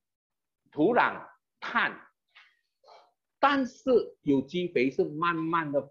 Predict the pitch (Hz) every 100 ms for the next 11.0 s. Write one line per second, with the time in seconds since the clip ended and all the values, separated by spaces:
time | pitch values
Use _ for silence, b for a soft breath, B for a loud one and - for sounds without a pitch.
0 | - 180 143 - 131 101 104 - - -
1 | 151 135 120 120 98 - - - - 98
2 | 135 - _ _ _ _ _ - 311 311
3 | 311 240 185 170 170 233 220 285 254 214
4 | 208 135 160 214 147 107 127 123 123 -
5 | _ _ _ _ _ _ 277 262 269 254
6 | - - 269 240 196 214 220 214 190 147
7 | 107 - _ _ _ - 185 180 165 -
8 | _ - 240 247 233 254 - 277 - -
9 | 131 107 - 226 196 190 202 175 - -
10 | _ - 339 339 339 - 254 226 180 -